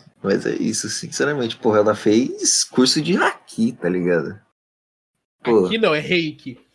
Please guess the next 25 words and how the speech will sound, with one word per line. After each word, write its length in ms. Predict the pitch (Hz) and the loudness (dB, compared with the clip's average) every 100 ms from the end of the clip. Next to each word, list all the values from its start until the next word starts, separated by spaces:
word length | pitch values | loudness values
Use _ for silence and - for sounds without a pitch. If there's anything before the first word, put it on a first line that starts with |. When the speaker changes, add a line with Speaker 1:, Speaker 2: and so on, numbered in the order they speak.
| _ _ _ _ _ | _ _ _ _ _
Speaker 1:
É 140 | 185 101 | 0 0
reiki, 520 | 98 101 110 - - | 2 4 4 0 -12
porra, 300 | - 85 92 | -10 -8 -6
foda-se. 540 | - - - 165 160 - | -10 -6 -4 -2 -6 -12
Speaker 2:
Reiki, 500 | 180 208 - 247 240 - _ 202 | -10 -10 -10 -14 -14 -18 _ -6
ela 140 | 208 | -6
chega 420 | 220 - 185 190 214 | -6 -2 -2 -2 -8
e 20 | |
fala, 520 | - 196 185 180 180 | 0 2 2 0 -2
ela 240 | 170 170 165 | -4 -6 -6
tra-, 160 | - | -10
ela, 680 | 139 135 160 143 143 139 143 | -10 -10 -6 -6 -6 -8 -8
<laughs> 320 | 156 - - 147 | -10 -10 -10 -8
ela 140 | 147 | -6
chega 260 | 151 156 156 | -6 -8 -4
com 100 | 160 | -4
as 120 | 156 | -4
amigas, 340 | 147 147 151 | -6 -6 -4
ela 100 | 147 | -4
fica 200 | - 156 | -6 -8
vendendo 500 | 147 151 143 151 147 | -6 -8 -8 -8 -6
óleo 280 | 139 135 143 | -4 -6 -10
essencial 440 | 135 143 147 135 | -12 -16 -10 -10
pras 240 | 131 135 151 | -8 -10 -8
amigas, 600 | 160 151 143 135 139 | -8 -8 -10 -8 -8